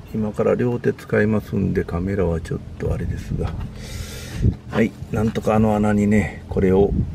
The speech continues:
折り込んでみたいと思います。出てきたらそれでもうOKやけどね。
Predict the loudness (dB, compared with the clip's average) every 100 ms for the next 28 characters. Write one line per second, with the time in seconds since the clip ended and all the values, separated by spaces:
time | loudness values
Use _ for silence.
0 | -8 -6 -4 -2 -2 -2 0 2 2 2
1 | 2 2 4 4 2 2 0 0 0 0
2 | -2 -4 -8 -6 -4 -2 -4 2 2 2
3 | -2 -2 -4 -6 -8 -12 -14 -14 -16 -16
4 | -12 -8 -8